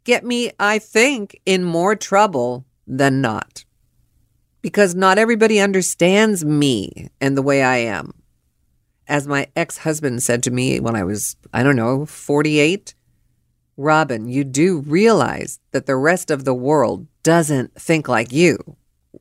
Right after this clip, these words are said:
right?" And I looked at him with, like, the R C A dog head, you know, tilted. And I said, "What? Why wouldn't they?" <laughs> But I was sincere. Like, I'm always thinking five steps ahead.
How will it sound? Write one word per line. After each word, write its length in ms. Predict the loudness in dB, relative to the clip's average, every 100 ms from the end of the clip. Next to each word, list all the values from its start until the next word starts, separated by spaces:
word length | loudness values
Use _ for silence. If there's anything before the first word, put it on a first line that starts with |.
| -8
right?" 600 | 0 2 2 -2 -6 -16 _ _ _ _ _ _ -2
And 120 | 2
I 140 | 4
looked 220 | 2 0 -2
at 80 |
him 480 | -2 2 2 0 -6 -12 -10
with, 320 | 0 0 2
like, 240 | -2 0 -2
the 120 | 0
R 200 | 2 2
C 240 | 0 0 2
A 120 | 2
dog 380 | 2 2 2 2
head, 340 | 0 0 -2 -6
you 100 | -4
know, 140 | -4
tilted. 500 | 0 0 0 -2 -4
And 80 | -2
I 140 | -2
said, 240 | -2 -4 -6
"What? 720 | -12 -2 2 2 2 -8 -14 _ _ _ _ _ _
Why 240 | 0 2 2
wouldn't 480 | 0 -6 -6 -6
they?" 340 | -4 -4 -8 _ _ _ _
<laughs> 260 | _ _
But 880 | 2 4 2 0 -6 -6 -4 -4 -2
I 300 | 0 4 4
was 220 | 2 -2 -8
sincere. 1000 | -12 -12 -10 -8 0 2 4 4 2 -4 _ _ _ _ _ _ _ -4
Like, 180 | -4 -2
I'm 340 | 0 2 0
always 440 | 0 0 2 0 0
thinking 380 | -2 -2 -6 -2
five 320 | 2 4 2
steps 360 | -2 -4 -4
ahead. 400 | -8 -6 -8 -12